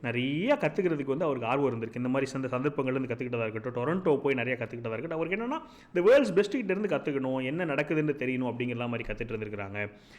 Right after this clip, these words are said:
அப்போ ஒரு எக்ஸாம்பிள் என்ன சொல்றாருன்னா, அண்ணாமலை அவர்கள் வந்து வாரன் பஃபேன்னு இருக்கார் இல்லையா, அவர் வந்து என்ன பண்ணாருன்னு சொன்னா, வருஷம் வருஷம் ஹாத்வே ஷேர் ஹோல்டர்ஸ் மீட்டுன்னு ஒண்ணு பண்ணுவாங்க. ஒரு ஷேர் இருந்தா கூட நீங்க அந்த மீட்டிங்க்கு வரலான்னு சொல்லிட்டு ஒரு இடத்துல அட்ட-, ஒரு கனெக்ட் பண்ணுவாரு.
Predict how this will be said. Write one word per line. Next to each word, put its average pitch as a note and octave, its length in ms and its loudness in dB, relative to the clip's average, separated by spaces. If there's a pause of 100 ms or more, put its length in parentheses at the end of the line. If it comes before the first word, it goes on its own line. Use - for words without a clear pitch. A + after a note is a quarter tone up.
(300)
அப்போ A3+ 480 4
ஒரு F3+ 220 6
எக்ஸாம்பிள் E3+ 300 2
என்ன C#3+ 140 -2
சொல்றாருன்னா, B2+ 240 -2
அண்ணாமலை A#2+ 340 -2
அவர்கள் A2 280 -2
வந்து A#3 340 -2
வாரன் G3 400 2
பஃபேன்னு C#3+ 400 0
இருக்கார் A2+ 260 -2
இல்லையா, B2 260 -2
அவர் F3 360 4
வந்து B3 200 2
என்ன F3 120 -2
பண்ணாருன்னு B2 400 -4
சொன்னா, A#3+ 580 -8
வருஷம் F3+ 340 0
வருஷம் G3+ 300 0
ஹாத்வே G3+ 380 4 (800)
ஷேர் A3+ 140 4
ஹோல்டர்ஸ் D#3+ 300 4
மீட்டுன்னு E3 280 0
ஒண்ணு B2 120 -2
பண்ணுவாங்க. B2+ 380 -2 (460)
ஒரு C#4+ 300 6
ஷேர் D4 120 6
இருந்தா C4 200 4
கூட B3+ 160 6
நீங்க A#3 160 2
அந்த D#3 160 2
மீட்டிங்க்கு E3 300 0
வரலான்னு C#3+ 300 -2
சொல்லிட்டு C#3 460 -2 (340)
ஒரு F3+ 160 4
இடத்துல F#3+ 240 2
அட்ட-, C3 580 0
ஒரு B2 120 2
கனெக்ட் C3+ 380 -2
பண்ணுவாரு. A#2+ 480 0